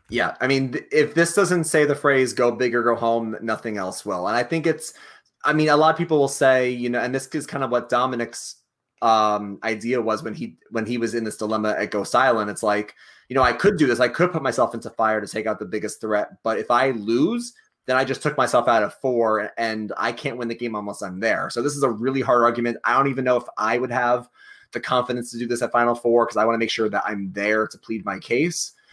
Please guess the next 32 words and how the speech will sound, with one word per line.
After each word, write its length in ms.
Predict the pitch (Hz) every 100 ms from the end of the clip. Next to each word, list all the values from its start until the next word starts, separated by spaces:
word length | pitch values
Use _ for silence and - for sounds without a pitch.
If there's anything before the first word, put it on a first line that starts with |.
| _
But 100 | 160
yeah, 160 | 165 135
again, 240 | 143 135
you 60 | 131
have 100 | 127
to 60 |
give 160 | 131 120
Chris 260 | - 123 123
Underwood 240 | 117 110
a 60 | 110
lot 180 | 113
of 80 | 110
credit 340 | - 110 110 -
for 420 | - 107 101 -
realizing 800 | - 123 120 113 110 113 110 107 _ _ _ _ _ _ -
in 140 | 139
any 160 | 139 139
scenario, 400 | 135 123 117 110
if 100 | -
Rick 140 | 120
Devens 320 | 123 113 113
is 100 | 107
there, 220 | 107 107
Rick 180 | 104 107
Devens 340 | 120 107 107 95
wins. 360 | 107 104 104
So 120 | - -
I 80 |
have 100 | 113
to 80 | 113
do 160 | 107 113
everything 420 | 113 113 117 110